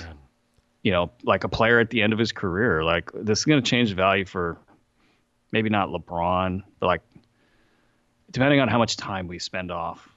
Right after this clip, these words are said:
Speaker 2: you know, let's say it is, like, a long time, six months, you know,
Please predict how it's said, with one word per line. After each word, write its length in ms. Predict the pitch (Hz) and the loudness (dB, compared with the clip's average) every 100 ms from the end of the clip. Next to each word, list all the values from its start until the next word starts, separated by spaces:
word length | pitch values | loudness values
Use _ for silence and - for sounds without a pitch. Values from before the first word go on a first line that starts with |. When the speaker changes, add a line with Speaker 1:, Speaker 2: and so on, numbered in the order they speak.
| _ | _
Speaker 2:
you 100 | - | -8
know, 180 | 98 95 | -4 -2
let's 200 | 98 113 | 0 0
say 220 | - 120 | 4 4
it 60 | 107 | 4
is, 180 | 101 95 | 2 0
like, 160 | 90 | -4
a 40 | 92 | -2
long 300 | 87 87 78 | 0 0 -2
time, 400 | 87 80 80 - | -6 -6 -6 -12
six 280 | - 85 - | -4 -4 -2
months, 400 | 82 76 - - - | -6 -4 -8 -12 -8
you 120 | 95 | -6
know, 280 | 82 78 | -6 -8